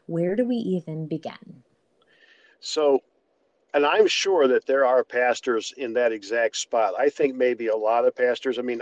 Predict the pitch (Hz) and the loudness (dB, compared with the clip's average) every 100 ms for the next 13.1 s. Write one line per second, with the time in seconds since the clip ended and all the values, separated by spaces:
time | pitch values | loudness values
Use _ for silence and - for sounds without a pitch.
0 | - 127 - 143 139 156 165 - - 160 | -8 -12 -2 2 4 4 2 -2 -4 2
1 | 151 127 147 156 - 120 120 123 131 - | 4 4 4 2 0 -4 -2 0 0 0
2 | 127 117 107 127 120 90 - - - _ | 0 2 2 6 6 4 -12 -16 -18 _
3 | 175 147 147 _ _ _ _ _ _ _ | -8 -8 -8 _ _ _ _ _ _ _
4 | _ - 139 180 175 - 156 131 143 190 | _ -6 0 2 2 0 0 4 8 8
5 | 202 180 - 156 147 139 - 151 - - | 8 2 0 0 2 2 2 -4 -4 -6
6 | 151 147 135 139 127 139 147 175 160 160 | -2 0 2 2 2 0 0 -2 -2 -2
7 | 165 151 135 - - 160 196 - - 127 | 0 2 0 -2 -2 0 2 -2 -4 -4
8 | 123 143 147 123 110 117 113 123 120 - | 0 0 4 2 0 -6 -2 0 0 -4
9 | 120 120 120 127 127 135 123 131 127 110 | -8 -4 0 2 2 0 -2 -4 -4 -4
10 | 104 104 - - _ _ - 131 139 - | -8 -8 -12 -14 _ _ -4 -4 -4 -2
11 | 139 123 113 - 131 151 - 123 123 120 | -2 -2 -8 -2 2 0 0 -4 -4 -6
12 | 120 123 120 117 120 113 107 104 98 - | -6 -6 -6 -10 -6 -6 -6 -10 -12 -12
13 | - | -18